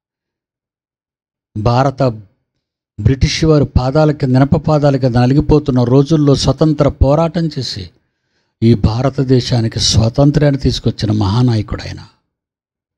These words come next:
మా డాడీ ఏం చేశాడో తెలుసా? విప్లవాన్ని ప్రారంభించాడు ఈ ప్రపంచంలో. గాంధీ విప్లవం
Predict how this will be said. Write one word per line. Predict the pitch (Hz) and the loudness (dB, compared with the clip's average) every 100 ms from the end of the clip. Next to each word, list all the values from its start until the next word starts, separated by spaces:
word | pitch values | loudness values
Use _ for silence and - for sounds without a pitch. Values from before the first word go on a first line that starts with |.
| _ _ _ _ _ _ _ _ _ _ _ _ _ _ _ _ _ _ _ _ _ _ _ _ _ _ _ _ _ _ _ _ _ _ - | _ _ _ _ _ _ _ _ _ _ _ _ _ _ _ _ _ _ _ _ _ _ _ _ _ _ _ _ _ _ _ _ _ _ -4
మా | |
డాడీ | 104 107 127 | -2 0 2
ఏం | 143 139 143 | 4 2 0
చేశాడో | 127 123 113 | 0 0 0
తెలుసా? | 113 - 135 - _ _ _ _ _ _ 101 | -2 -2 -6 -8 _ _ _ _ _ _ -8
విప్లవాన్ని | 92 117 - 123 120 113 110 | 0 0 2 0 0 0 -2
ప్రారంభించాడు | 110 107 113 113 107 - 98 78 78 _ _ _ _ _ _ _ - | -2 -2 -2 0 -2 -2 -6 -8 -16 _ _ _ _ _ _ _ -12
ఈ | 107 | -4
ప్రపంచంలో. | - - 101 101 - - _ - 101 | -4 -2 -4 -6 -16 -18 _ -8 -2
గాంధీ | 117 156 156 147 | 2 4 4 2
విప్లవం | 131 131 143 131 95 | 2 0 -2 -4 -8